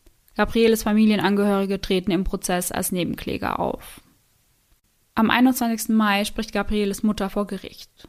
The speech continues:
Sie berichtet über den Moment, der ihr Leben für immer veränderte. Der Moment, in der ihr mitgeteilt wurde, dass ihre Tochter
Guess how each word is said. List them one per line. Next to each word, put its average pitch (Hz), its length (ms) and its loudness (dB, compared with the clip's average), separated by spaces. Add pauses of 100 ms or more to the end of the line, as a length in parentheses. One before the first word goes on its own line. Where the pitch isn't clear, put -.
Sie 233 180 0
berichtet 214 420 0
über 202 200 2
den 208 180 2
Moment, 190 420 0
der 208 100 -2
ihr 196 120 -2
Leben 190 300 0
für - 120 -8
immer 185 400 -2
veränderte. - 800 -6 (540)
Der 208 100 4
Moment, 202 400 2
in 202 80 -4
der 196 140 2
ihr 190 60 2
mitgeteilt 202 560 -2
wurde, 196 200 0
dass 190 180 -4
ihre 180 220 -6
Tochter 196 460 -4